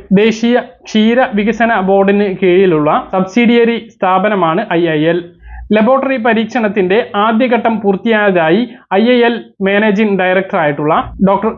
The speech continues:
കെ ആനന്ദ് കുമാർ വ്യക്തമാക്കിയിട്ടുണ്ട്. രണ്ടും മൂന്നും ഘട്ടം പരീക്ഷണം ഉടൻ ആരംഭിക്കും എന്നും വാക്സിൻ സുരക്ഷിതമാണ് എന്ന്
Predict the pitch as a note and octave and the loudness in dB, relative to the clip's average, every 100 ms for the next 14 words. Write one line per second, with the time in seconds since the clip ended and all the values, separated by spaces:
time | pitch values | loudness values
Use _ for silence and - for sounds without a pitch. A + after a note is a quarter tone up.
0 | A3 G3+ - F#3 G#3 B3+ B3+ A#3+ G3+ F3+ | -2 -2 -2 -4 0 0 -2 -2 0 0
1 | F#3+ F#3+ F3+ - F3+ D#3+ E3+ D#3+ D#3 D3+ | 0 -4 -4 -2 -2 0 -2 -2 -2 0
2 | G3+ - - _ _ _ _ - G3 A3 | 0 -4 -20 _ _ _ _ -4 0 2
3 | C4 B3+ B3 A#3 G#3+ A3+ A3 G#3 G#3+ G#3+ | 4 2 2 0 -2 -2 0 0 -2 -2
4 | G#3+ G#3 G3 A3 A3 F#3+ F#3+ G#3+ A3 G#3+ | -4 -2 0 0 -2 -2 0 0 0 -2
5 | A3 - D3+ C#3+ A#2+ - - - F#3 F#3 | -6 -4 -4 -4 -4 -8 -14 -6 -4 -2
6 | A3 G#3+ G#3 A3 A3 C4+ B3+ G#3+ G#3 G3+ | -4 0 0 0 0 0 2 2 0 0
7 | F#3 F#3+ | 0 0